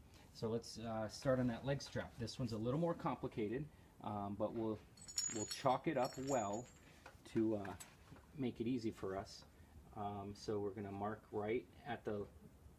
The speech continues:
um, at the buckle, and then at this tri-glide, open it up and mark on the inside one as well. You can see I've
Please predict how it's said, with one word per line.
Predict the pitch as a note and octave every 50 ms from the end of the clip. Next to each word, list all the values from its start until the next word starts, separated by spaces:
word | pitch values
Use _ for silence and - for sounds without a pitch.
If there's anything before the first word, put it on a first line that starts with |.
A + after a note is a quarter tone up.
| - - -
um, | A2+ A2 G#2 G2+ G2 F#2+ F#2+ G2 F#2 F2+ - - - - - - - - - - - - - - - - - - - - - - - - - A2+
at | A2 -
the | - F#2+
buckle, | F2+ A#2 A2+ - - F3+ F#3 F#3 - - - - - - - - - - - - - - - - - G#2+
and | G#2 G#2
then | G#2 G2+ G2+ G2 F#2+ - G#2+
at | F#2+ - -
this | B2+ B2+ - - -
tri-glide, | - - C3+ B2+ B2+ B2 B2 B2+ B2+ C3 C3 C3 C3+ C3+ - - - - - - - - - - - - - - - - - - - - - - - - - - - - - - - - - - - - -
open | A#2 A2 - A#2+ G#2 F#2+ F#2+ F#2
it | F#2+
up | A2+ C#3 - - - - - - - - - - - - - - - - - - - - - - - - - - -
and | G#2
mark | G#2+ G#2+ G#2+ G2+ -
on | G#2 G2
the | F#2+ F2+ - B2
inside | B2 B2+ - - C3 B2 A#2+ A#2
one | A#2+ A#2+ A#2+ A#2
as | A2 G2+ A2+
well. | A2+ G#2+ G2+ G2+ G#2 G2+ -
You | A#2+ - -
can | - G#2+
see | - - A2+
I've | G2+ G2